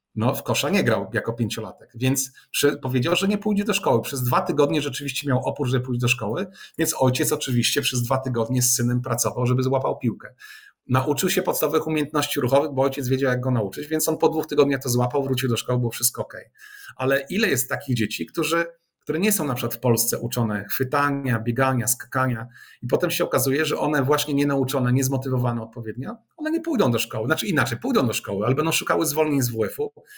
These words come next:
Dla nich lekcja W F-u to jest męczarnia. I mamy mnóstwo wypowiedzi osób starszych, które zawsze wspominają, że ten W F to było coś strasznego, bo trzeba było skakać, biegać i tak dalej,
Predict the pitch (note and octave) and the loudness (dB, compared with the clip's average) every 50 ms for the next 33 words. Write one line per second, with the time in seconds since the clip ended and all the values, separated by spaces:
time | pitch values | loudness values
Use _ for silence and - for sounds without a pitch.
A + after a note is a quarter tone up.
0 | - - - - C3 D#3 F#3+ G3 F#3+ G3 A#3 A#3+ A#3 - - E3+ - C3+ B2+ A#2+ | -20 -18 -10 -4 -2 0 0 0 0 2 0 0 0 0 -2 -2 0 0 0 0
1 | A#2 - - - G#3+ - B3+ B3+ A#3+ - - B2 A2+ G#2+ G2 F#2+ - - _ _ | 0 -2 -2 -2 -2 0 0 0 0 2 2 0 0 -2 -6 -10 -16 -20 _ _
2 | _ _ _ _ _ _ _ _ _ - D#3+ D#3+ E3+ E3+ E3+ - - - - - | _ _ _ _ _ _ _ _ _ -6 -4 -2 0 -2 -2 -4 -8 -18 -20 -20
3 | - - _ _ _ - D#3 F3 F#3+ F#3 E3+ F3 G3 G3+ G3 G3 - D3 C3+ B2 | -20 -20 _ _ _ -2 0 0 2 0 0 2 2 2 2 2 -2 -4 -4 -2
4 | C3 B2 A#2+ C3 C3 B2+ B2 A#2+ A2+ G#2+ G#2 - _ _ _ _ _ _ _ - | -2 0 2 2 2 2 2 -2 -4 -4 -6 -14 _ _ _ _ _ _ _ -2
5 | C#3 C3+ C3 - C3 - - - C3+ C3+ E3 - - C#3+ B2+ - C#3 C3 A#2+ B2+ | 0 0 0 0 -2 -2 -2 0 0 0 0 0 -2 -2 -2 0 0 2 2 2
6 | C3+ B2 - - B2+ - - C3 B2+ B2+ B2 B2+ C#3 C#3+ C#3 A#2+ - C3+ C3+ B2+ | 2 2 2 0 0 0 0 -2 0 0 2 2 2 2 0 -2 -2 0 0 0
7 | A#2 B2 C#3 C#3 C3+ - C3+ B2 C3 C3 B2 - B2+ - - - B2+ B2 - - | 2 4 2 2 2 0 -2 -2 -2 0 0 0 2 0 2 2 0 0 0 0
8 | C#3 C3+ C3+ C3 B2+ B2 B2 - C3+ B2 B2 A#2+ A#2+ - - C#3 C#3 - - B2 | 0 0 2 2 0 0 0 -2 -2 0 2 2 2 2 0 0 -2 0 0 -2
9 | A#2+ A2+ B2+ C3 C3 C3 B2 - - A2+ A2+ B2 C3+ C#3+ C#3+ C3+ C3 | 0 0 -2 0 0 0 -2 -2 -6 -6 -2 0 0 0 0 0 -4